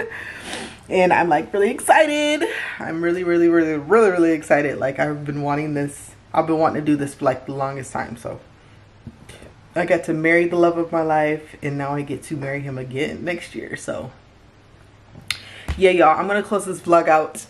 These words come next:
now, and I'm gonna start a new one tomorrow. Thank you guys for watching. If y'all watched my past vlogs, if y'all are, like, returning subscribers and y'all just been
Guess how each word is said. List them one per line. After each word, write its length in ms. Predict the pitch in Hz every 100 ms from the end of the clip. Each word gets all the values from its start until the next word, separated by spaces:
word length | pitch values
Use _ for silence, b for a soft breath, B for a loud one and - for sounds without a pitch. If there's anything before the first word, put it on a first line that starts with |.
| -
now, 840 | 190 175 185 214 226 226 240 247 -
and 160 | - -
I'm 80 | 175
gonna 160 | 165
start 240 | 165 175 175
a 60 |
new 160 | 175 170
one 200 | 165 165
tomorrow. 800 | - 165 165 185 185 175 180 B B B
Thank 160 | - 175
you 60 | 180
guys 240 | 165 165
for 80 | 170
watching. 380 | 156 160 160 160
If 120 | 160
y'all 180 | 156 156
watched 420 | 175 165 - -
my 140 | 170
past 640 | 165 - 156 - - -
vlogs, 400 | - 165 165 165
if 120 | 170 165
y'all 200 | 165 156
are, 100 | 156
like, 260 | 147 143
returning 420 | - 160 - 170 165
subscribers 920 | 151 - - 190 202 202 190 196 - B B B B
and 240 | - 165 160
y'all 220 | 156 151
just 200 | 160 156
been 300 | 143 147 147